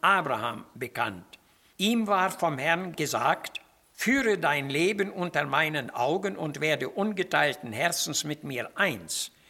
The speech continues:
Genau das ist der Weg, der in das Geheimnis des Glaubens hineinführt. Und genau so kommt man zur klaren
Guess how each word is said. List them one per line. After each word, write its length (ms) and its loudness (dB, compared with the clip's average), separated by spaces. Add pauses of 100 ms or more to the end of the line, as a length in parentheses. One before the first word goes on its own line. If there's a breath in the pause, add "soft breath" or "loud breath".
(140 soft breath)
Genau 360 4
das 300 2
ist 320 0
der 160 -2
Weg, 480 -4
der 320 0
in 220 -2
das 320 0
Geheimnis 720 2
des 240 -6
Glaubens 480 2
hineinführt. 880 -6
Und 280 -8
genau 340 -4
so 420 2 (320 loud breath)
kommt 380 2
man 240 -2
zur 400 -2
klaren 580 2